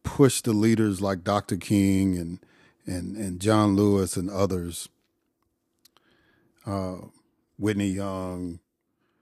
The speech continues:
uh, eventually Stokely Carmichael, right? Um, even Roy Wilkins, all these guys, when you see the picture of those gentlemen sitting in the room with President Johnson,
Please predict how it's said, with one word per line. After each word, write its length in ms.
uh, 300
eventually 520
Stokely 360
Carmichael, 640
right? 340
Um, 680
even 320
Roy 180
Wilkins, 640
all 200
these 240
guys, 760
when 140
you 100
see 280
the 120
picture 600
of 200
those 420
gentlemen 400
sitting 560
in 120
the 80
room 440
with 300
President 360
Johnson, 520